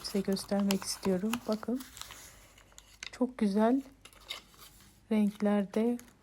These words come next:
sukulentler. Sukulentler soğukta kendi renklerini belli ediyorlar.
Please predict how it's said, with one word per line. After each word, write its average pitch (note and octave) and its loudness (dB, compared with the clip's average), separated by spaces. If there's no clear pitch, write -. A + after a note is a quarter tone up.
sukulentler. G#3 0
Sukulentler A3+ 4
soğukta A3+ 6
kendi G#3+ 6
renklerini G#3 4
belli G3 4
ediyorlar. G3 2